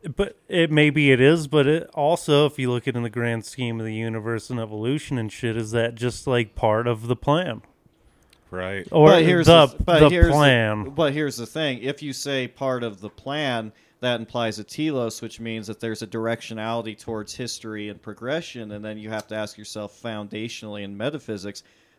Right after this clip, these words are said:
Speaker 3: what is the thing that has created this telos, this purpose? And
Speaker 1: True.
Speaker 3: this is why I reject, uh, com-,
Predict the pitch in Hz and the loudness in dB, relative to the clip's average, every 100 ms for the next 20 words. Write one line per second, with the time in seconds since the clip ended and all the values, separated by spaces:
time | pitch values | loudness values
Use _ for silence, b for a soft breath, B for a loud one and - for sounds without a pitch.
0 | _ 113 123 139 139 120 117 - 143 127 | _ -6 -2 0 0 -4 -10 -6 -6 -4
1 | 107 107 - 110 113 107 90 95 - - | -6 -8 -10 -8 -6 -8 -12 -16 -18 -14
2 | 101 95 104 - 98 - - 104 - 95 | -14 -14 -16 -16 -18 -14 -10 -10 -10 -14
3 | - 104 101 - - 131 139 - _ _ | -12 -12 -12 -16 -6 -2 -2 -6 _ _
4 | - - 135 - 117 120 123 120 120 120 | -20 -8 -6 -4 -4 -2 0 0 -2 -4
5 | 113 117 113 - 113 - 160 | -4 -4 -4 -6 -8 -6 -8